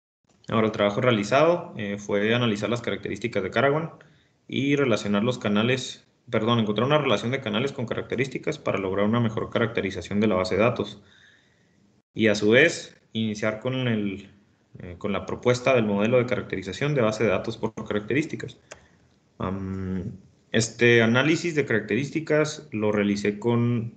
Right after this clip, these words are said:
el anova. Utilicé el anova para analizar todas las características en todas las épocas, en todos los canales, eh, por sujeto.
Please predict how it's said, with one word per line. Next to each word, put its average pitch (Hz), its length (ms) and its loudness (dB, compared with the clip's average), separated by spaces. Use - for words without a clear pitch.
el 101 160 -2
anova. 131 580 0
Utilicé - 360 -4
el 110 80 4
anova 147 400 2
para 90 540 2
analizar 101 460 -4
todas 147 240 4
las 151 140 2
características 123 920 -2
en 104 240 -4
todas 139 220 4
las 120 160 2
épocas, 151 640 0
en 95 260 -4
todos 160 160 6
los 151 140 2
canales, 160 500 0
eh, 92 440 -6
por 101 140 0
sujeto. - 460 -6